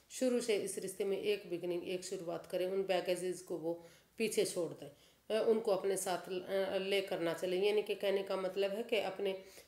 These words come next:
दुख तकलीफ़ को अपने साथ ना रखें, उन, उनको छोड़ दें, release करें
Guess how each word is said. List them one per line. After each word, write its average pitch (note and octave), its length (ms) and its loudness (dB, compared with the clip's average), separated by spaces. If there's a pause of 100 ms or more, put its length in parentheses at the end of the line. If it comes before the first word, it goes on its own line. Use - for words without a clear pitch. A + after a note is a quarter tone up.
(120)
दुख A#3 300 4
तकलीफ़ G3 380 2
को G3 160 0
अपने G3+ 300 0
साथ F#3 380 -2
ना F3+ 120 0
रखें, F3 320 0
उन, G#3 240 0
उनको G3 480 -2
छोड़ F#3+ 320 -2
दें, B3+ 160 2 (480)
release A3 420 4
करें B3 280 4